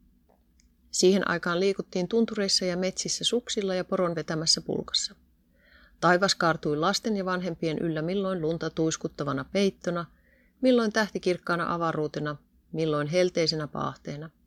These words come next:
Talvella revontulet koristelivat taivaan aika ajoin värikkeillä laineilla ja viuhkoilla. Elämä oli yksinkertaista ja usein ruumillisesti raskasta,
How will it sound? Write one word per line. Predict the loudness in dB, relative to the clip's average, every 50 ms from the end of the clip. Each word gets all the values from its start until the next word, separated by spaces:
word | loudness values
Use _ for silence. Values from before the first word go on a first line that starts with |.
| _ _ _ _ _ _ _ _ _ _ _ _ _ _ _ _ _ _
Talvella | 2 4 6 6 6 6 4 4 4
revontulet | 4 2 2 2 2 0 0 0 0 0 0 0 0
koristelivat | 2 2 4 2 2 0 -2 -2 -2 -2 -4 -6 -4
taivaan | -2 0 0 0 0 0 -2 -2 -2
aika | -2 -2 -2 -2 -2 -4 -4
ajoin | -2 -2 -2 -2 -2 -2 -2
värikkeillä | 0 0 0 -2 -2 -4 -4 -2 -2 -2 -2
laineilla | -2 0 0 0 0 -2 -2 -4 -4 -4 -4
ja | -4 -2 0
viuhkoilla. | 0 0 0 -2 -6 -8 -8 -6 -6 -6 -8 -10 -12 _ _ _ _ _ _ _ _ _ _ _ _ _ _ _ _ _ _ 4
Elämä | 4 6 6 4 2 2 2
oli | 2 2 2
yksinkertaista | 2 0 0 0 -2 0 0 0 -2 -2 -2 -4 -6 -6 -6 -6 -6 -4
ja | -4 -2 -2
usein | -2 -2 -2 0 0 0 2
ruumillisesti | 2 2 0 0 -2 -2 -2 -2 -2 -4 -4 -4 -6 -4
raskasta, | -2 -2 -2 -2 -4 -4 -6 -8 -6 -8 -10